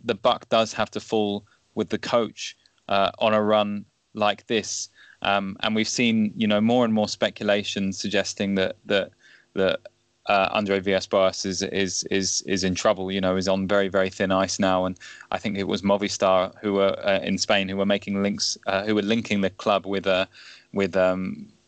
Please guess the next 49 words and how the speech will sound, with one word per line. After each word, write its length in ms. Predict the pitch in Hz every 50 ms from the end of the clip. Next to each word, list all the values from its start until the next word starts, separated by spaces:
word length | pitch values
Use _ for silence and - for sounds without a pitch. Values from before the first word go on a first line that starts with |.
| _
with, 200 | 110 107 101 95
uh, 260 | 98 95 95 98 85 - -
p-, 140 | - 117 -
potentially 520 | 110 104 110 110 - 117 113 104 98 98
sacking 380 | 98 - - 110 - - 107 98
him 200 | 101 104 98 98
and, 220 | 98 98 98 -
and 160 | - 101 98
replacing 400 | 98 98 - 110 107 101 - 104
him 120 | 92 101 98
with 120 | 98 95
Ernesto 420 | 98 101 101 107 104 - - 104 95
Valverde, 760 | 90 101 98 95 92 104 104 104 101 98 85 87 95 95 - _ - - - - - _ _ -
um, 240 | 95 95 95 92 -
obviously 420 | - 92 92 92 - - 101 92
former 320 | 92 - - 104 98 95 90
Barcelona 600 | 82 - 95 95 98 - - 98 95 98 98 92
manager. 400 | 90 87 87 90 90 - 92 92
I 60 | 98
don't 140 | 98 101 101
know 120 | 98 92
how 200 | 85 98 98 95
much, 360 | 95 98 95 - - - -
uh, 220 | 104 95 92 92 90 - - - - _ _ _ - -
how 200 | - - 101 95
much, 380 | 95 95 92 - - - -
uh, 60 | - -
truth 340 | - - - 120 110 - -
is 140 | 120 104 95
in, 220 | 110 104 101 98 - - - - -
is 180 | - 120 107 110
in 140 | 107 107 120
that, 200 | 123 104 - -
you 120 | - 120 113
know, 200 | 110 98 95 95
but, 240 | 95 107 107 - - - - _ _
but 80 | - 120
this 180 | 135 135 - -
is, 220 | 156 139 - -
the 100 | - 117
reality 460 | 117 131 139 135 127 - - 120 113
is 100 | 107 98
this 220 | 98 110 107 - 113
is 100 | 104 -
three 240 | - 123 123 123
defeats 400 | 107 110 - - 113 110 107 -
in 80 | 113 107
a 60 | 101
row, 440 | 98 104 107 104 104 101 98 95 92